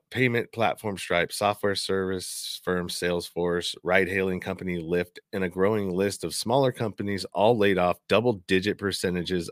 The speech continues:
of their workers. That means tens of thousands of engineers, salespeople, and support staff in one of the country's most important and highest paying industries are out of a job. So,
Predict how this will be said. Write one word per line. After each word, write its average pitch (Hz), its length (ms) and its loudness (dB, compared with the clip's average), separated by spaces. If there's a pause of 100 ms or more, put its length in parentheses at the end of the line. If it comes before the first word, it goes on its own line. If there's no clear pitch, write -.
of 90 160 -2
their 85 160 0
workers. 117 560 -2 (800)
That 117 220 2
means 95 460 0
tens 160 280 2
of - 140 2
thousands 110 460 0
of 101 180 0
engineers, 101 640 0
salespeople, 120 640 2
and 95 180 -4
support 107 440 0
staff 85 400 0
in 90 160 -4
one 101 100 0
of 98 80 -2
the 87 80 -2
country's 95 540 -4
most 135 320 0
important 110 580 0
and 92 100 -6
highest 101 400 0
paying 98 280 -4
industries 90 840 -4 (640)
are 87 300 2
out 92 180 4
of 95 80 0
a 101 60 -2
job. 80 540 -4 (840)
So, 92 520 2